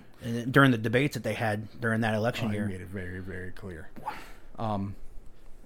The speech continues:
Speaker 2: and one of the things while I was watching the election at that time, and I didn't know, well, who did? You know, who knew about all these things right away?
Speaker 1: Well, the people in the know,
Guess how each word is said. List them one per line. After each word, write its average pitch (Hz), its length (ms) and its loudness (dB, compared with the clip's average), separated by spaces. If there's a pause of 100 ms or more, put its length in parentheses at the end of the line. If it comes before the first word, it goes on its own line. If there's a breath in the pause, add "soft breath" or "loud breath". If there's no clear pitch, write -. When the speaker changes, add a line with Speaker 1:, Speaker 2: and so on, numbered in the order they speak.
(520)
Speaker 2:
and 117 380 -2
one 185 140 4
of 196 80 2
the 135 80 2
things 131 340 -2
while 113 140 2
I 110 60 2
was - 140 -2
watching 123 380 -2
the 107 80 -2
election 95 680 -4
at 92 180 -10
that 139 260 -4
time, 87 460 -6 (100)
and 110 140 -4
I 107 100 -4
didn't 123 420 -2
know, 113 460 -2 (240)
well, 117 120 -8
who 170 200 -2
did? 165 340 -6
You 120 100 -10
know, 113 100 -8
who 214 240 0
knew 180 320 2
about 101 260 -4
all 104 220 -4
these 95 340 -8
things 98 320 -4
right 98 180 -4
away? 147 360 -4 (100)
Speaker 1:
Well, 147 420 2
the 127 100 2
people 165 380 0
in 117 80 0
the 113 60 -2
know, 117 380 2